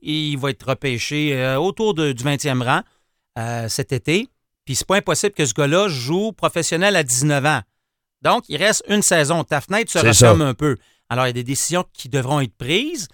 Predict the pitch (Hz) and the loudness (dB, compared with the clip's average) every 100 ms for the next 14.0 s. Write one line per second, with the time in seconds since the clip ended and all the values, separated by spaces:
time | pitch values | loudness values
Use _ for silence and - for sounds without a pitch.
0 | - - _ 107 - 151 147 143 135 131 | -20 -20 _ -6 -2 2 2 2 -2 0
1 | 170 160 131 151 175 - 151 151 135 180 | 0 0 -2 0 0 0 -2 -4 0 2
2 | 220 311 _ _ _ _ 180 208 202 160 | 2 0 _ _ _ _ 0 4 4 4
3 | 147 147 170 180 147 127 120 113 156 139 | 2 2 0 0 -2 -2 -4 -2 0 2
4 | 123 127 123 147 208 143 135 135 120 143 | 0 -2 0 0 0 0 0 -2 -2 0
5 | 165 - 131 117 120 120 143 160 165 131 | -2 -4 -8 -6 -6 -2 -2 -2 -4 -6
6 | 113 - 95 95 110 113 127 156 185 _ | -10 2 4 8 8 8 6 2 0 _
7 | _ 196 214 180 - 175 175 139 135 131 | _ 2 4 4 2 0 0 -2 -2 0
8 | 135 139 135 120 - 185 147 151 175 123 | 0 0 -2 -2 -4 -4 -2 -2 -4 -4
9 | 123 117 - - 170 202 _ _ - 80 | -6 -4 -2 2 2 0 _ _ -10 -2
10 | 82 98 131 139 135 151 151 135 180 185 | 4 6 6 4 2 2 2 2 0 0
11 | 131 147 - 139 185 143 - 165 131 113 | -2 -2 0 0 0 2 0 0 -2 0
12 | 139 196 202 151 170 226 262 139 131 143 | -2 -2 -2 0 0 -2 -6 -4 -2 0
13 | 170 143 127 131 113 117 - _ 82 73 | 0 0 0 -2 -2 -8 -8 _ -4 -4